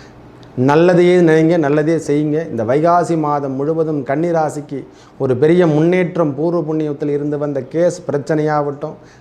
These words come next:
தந்தையாரால் தனி கைவிடப்பட்ட குழந்தைகளாகட்டும், இது ஒரு பெரிய முன்னேற்றம். "எனக்கு தந்தையார் சொத்து கிடைக்கல, பூர்வ புண்ணிய பாக்கியஸ்தானத்தில் எனக்கு சொத்துக்கள் எனக்கு கிடைக்காம இருந்தால் அந்த பாக்கியெல்லாம் இந்த முறை வந்து சேரும்."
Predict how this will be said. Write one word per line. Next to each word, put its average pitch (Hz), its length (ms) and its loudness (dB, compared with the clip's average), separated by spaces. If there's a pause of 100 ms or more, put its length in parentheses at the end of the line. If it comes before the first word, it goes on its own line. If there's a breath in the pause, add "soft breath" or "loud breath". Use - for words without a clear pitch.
(100 loud breath)
தந்தையாரால் 175 800 2
தனி 160 220 -2
கைவிடப்பட்ட 165 720 -2
குழந்தைகளாகட்டும், 151 960 -4
இது 139 120 -6
ஒரு 131 140 -4
பெரிய 147 280 -4
முன்னேற்றம். 151 680 -4 (440 loud breath)
"எனக்கு 135 260 0
தந்தையார் 156 440 2
சொத்து 156 260 -2
கிடைக்கல, 151 720 -2 (480 loud breath)
பூர்வ 175 240 0
புண்ணிய 156 280 0
பாக்கியஸ்தானத்தில் 151 760 -2
எனக்கு 135 240 -6
சொத்துக்கள் 151 500 -4
எனக்கு 143 360 -4
கிடைக்காம 151 380 -4
இருந்தால் 147 400 -6
அந்த 117 200 -4
பாக்கியெல்லாம் 151 460 -4
இந்த 127 120 -6
முறை 131 200 -8
வந்து 135 240 -8
சேரும்." 131 340 -12